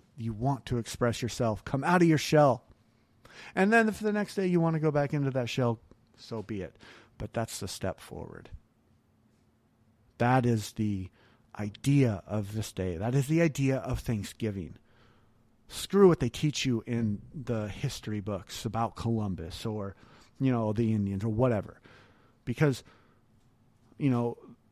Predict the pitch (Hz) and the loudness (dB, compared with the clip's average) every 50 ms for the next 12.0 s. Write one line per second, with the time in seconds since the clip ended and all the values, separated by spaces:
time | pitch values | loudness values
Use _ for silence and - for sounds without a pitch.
0 | _ - 147 135 156 160 156 - 170 160 208 214 - - - 180 175 156 - 143 | _ -4 0 2 2 2 2 2 4 6 6 6 4 4 4 4 6 6 4 2
1 | 120 107 123 117 110 101 95 90 90 85 76 67 65 65 67 - - - - _ | 2 4 2 0 0 0 -2 -2 -4 -4 -6 -6 -8 -10 -12 -14 -16 -20 -20 _
2 | _ _ _ _ _ _ _ _ _ - 139 131 107 117 104 104 98 87 71 107 | _ _ _ _ _ _ _ _ _ -2 -2 -2 0 0 0 0 -2 -4 -4 -2
3 | 123 120 107 101 98 101 113 104 - 113 95 - - - - 120 117 104 - - | 0 0 0 0 -2 -2 -4 -4 -4 -8 -10 -10 -12 -8 -4 -2 -2 -2 -2 -4
4 | 95 117 123 - - 127 123 117 110 107 107 110 107 - 113 98 - - 120 110 | -4 -4 -4 -2 -2 0 0 0 0 0 0 -2 -2 -4 -6 -8 -6 -8 -6 -6
5 | 104 98 98 107 110 104 98 98 104 _ - 123 117 101 69 101 113 104 92 - | -6 -6 -6 -6 -6 -6 -8 -10 -10 _ -6 -6 -6 -6 -6 -6 -6 -6 -6 -6
6 | - 101 98 98 92 92 90 92 98 101 87 - - - - 104 92 87 85 87 | -6 -4 -4 -4 -4 -4 -4 -6 -6 -6 -8 -10 -10 -10 -8 -8 -6 -6 -8 -8
7 | - 98 101 90 82 73 - - - _ _ _ _ _ _ _ _ _ _ _ | -8 -10 -10 -12 -14 -16 -18 -18 -20 _ _ _ _ _ _ _ _ _ _ _
8 | _ _ _ _ _ _ _ _ _ _ _ _ _ _ _ _ _ _ _ _ | _ _ _ _ _ _ _ _ _ _ _ _ _ _ _ _ _ _ _ _
9 | _ _ _ _ _ _ _ _ _ _ _ - - 160 156 170 180 185 175 165 | _ _ _ _ _ _ _ _ _ _ _ -4 -2 0 4 6 8 8 10 8
10 | 156 160 160 151 143 135 123 117 - 131 123 - - 135 127 120 - - - 139 | 8 8 6 4 4 2 2 2 0 -2 -2 0 0 0 0 0 -4 -2 -2 0
11 | 135 127 127 117 110 104 107 113 104 - - 113 113 110 104 98 - - - | 0 2 2 0 0 -2 -4 -8 -6 -4 -4 -2 -2 -2 -2 -4 -6 -10 -16